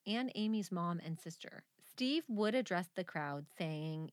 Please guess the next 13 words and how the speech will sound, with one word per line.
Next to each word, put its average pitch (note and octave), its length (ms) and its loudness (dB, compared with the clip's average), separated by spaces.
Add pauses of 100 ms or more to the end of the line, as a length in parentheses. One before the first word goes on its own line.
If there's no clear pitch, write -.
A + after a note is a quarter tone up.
(140)
"Amy A#3 300 4
has E4 200 0
wanted G3 280 0
to - 100 -6
do E3+ 200 -2
this G#3 280 0
race D#3+ 240 -2
for E3+ 180 0
a D#3+ 60 -2
couple D#3+ 320 -4
years. D3+ 540 -8 (220)
She - 200 0
was G#3 180 0